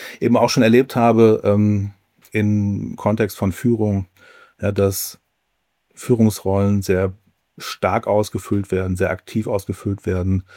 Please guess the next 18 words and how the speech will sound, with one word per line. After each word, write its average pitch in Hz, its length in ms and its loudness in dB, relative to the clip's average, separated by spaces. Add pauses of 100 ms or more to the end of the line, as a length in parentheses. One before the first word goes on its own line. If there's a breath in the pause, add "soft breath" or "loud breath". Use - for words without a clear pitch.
(320 loud breath)
teilweise 101 800 0
auch, 98 460 -2
ähm, 95 500 -2 (300)
Ignoranz 107 920 -4 (240)
vorherrscht, 113 880 -2 (340 soft breath)
kein 117 400 2
gutes 117 380 -4
Zuhören 92 640 0
praktiziert - 760 -8
wird. 120 280 -6 (580 loud breath)
Und 95 120 -6
das 92 120 0
ist - 60 -4
natürlich 117 460 4
eben 107 280 2
auch 104 340 -2
immer 120 460 -2
ein, 101 600 -2